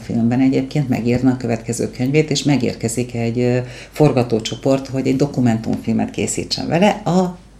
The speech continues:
könyvéről, amit éppen ír. De, ö, tehát maga a forgatás is benn van a filmben, tehát a dokumentumfilm benn van a filmben, de közben történnek események, és mindig, amiről beszél,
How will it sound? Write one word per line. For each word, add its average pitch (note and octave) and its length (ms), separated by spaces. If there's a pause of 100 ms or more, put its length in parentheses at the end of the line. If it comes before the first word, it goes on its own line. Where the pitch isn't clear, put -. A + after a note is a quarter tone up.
(160)
könyvéről, G#2 600
amit A2+ 300
éppen A2 380
ír. - 260 (720)
De, E3 500 (240)
ö, C#3+ 300 (220)
tehát C3 220 (220)
maga F#3 480
a C3 100
forgatás C#3 640
is A#2+ 120
benn B2 240
van A#2 120
a A2 80
filmben, C3 380
tehát - 180
a - 20
dokumentumfilm B2+ 880
benn A2+ 200
van G#2+ 120
a G2+ 80
filmben, - 500
de A2+ 160
közben C#4+ 320
történnek C3+ 500 (100)
események, A2 680 (440)
és C3 580 (100)
mindig, G#3 200
amiről C3+ 320
beszél, F#3+ 580